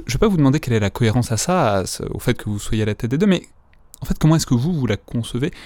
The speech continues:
cette cohérence et cette unité, euh, de votre fonction, malgré le fait que vous donniez un enseignement à des publics, euh, très différents et surtout qui viennent avec des bagages et des,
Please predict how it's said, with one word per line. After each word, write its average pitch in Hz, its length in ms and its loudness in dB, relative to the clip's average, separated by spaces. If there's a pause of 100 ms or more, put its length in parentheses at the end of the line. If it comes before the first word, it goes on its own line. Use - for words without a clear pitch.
(120)
cette - 380 -8
cohérence 120 560 -2
et 113 160 -2 (160)
cette - 320 -4
unité, 117 400 2 (300)
euh, 92 100 -6
de 90 120 -6
votre 90 200 -8
fonction, 92 300 -4
malgré 98 280 -2
le 87 60 -2
fait 120 200 -4
que - 100 -10
vous 90 160 -8
donniez 95 300 -2
un 104 100 -2
enseignement 98 500 -4 (580)
à 95 80 -4
des 87 100 -2
publics, 104 480 -6
euh, 87 360 -6 (720)
très - 140 0
différents 127 240 4
et 143 60 6
surtout 123 220 -4
qui 95 200 -8
viennent 117 340 2
avec 95 240 -2
des 90 120 -4
bagages 110 500 -2
et 101 100 -8
des, 90 480 -10